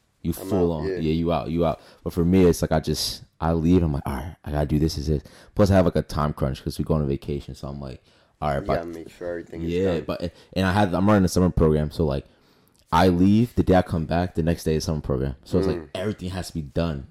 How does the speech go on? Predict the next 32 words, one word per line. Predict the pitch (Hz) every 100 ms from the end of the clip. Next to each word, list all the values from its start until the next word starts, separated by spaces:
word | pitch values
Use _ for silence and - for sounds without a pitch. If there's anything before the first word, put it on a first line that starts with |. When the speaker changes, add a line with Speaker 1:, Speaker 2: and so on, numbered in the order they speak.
| _
Speaker 1:
before | 76 - 80
I | 76
leave, | 73 69
which | 71 76 -
kinda | 90 78 76 _ _ _ _
did | 80
myself | 69 69 - 71 -
in. | 71
But | 73
my | 82
energy | - 110 120 127
is, | 110
like, | 92 78
high. | - - 85 101 131 _ _ _ _
I've | 76
been |
feeling | 80 90
like | 80 76 - _
everything | 85 87 - 82
in | 78
life | 78 82
is, | 73 -
like, | 73
kinda | - 73
figuring | 71 - 76 73
itself | - 71 -
out | 80
and | 69
allowing | 71 67 69 69 67
it | 71
just | - 67
to, | 64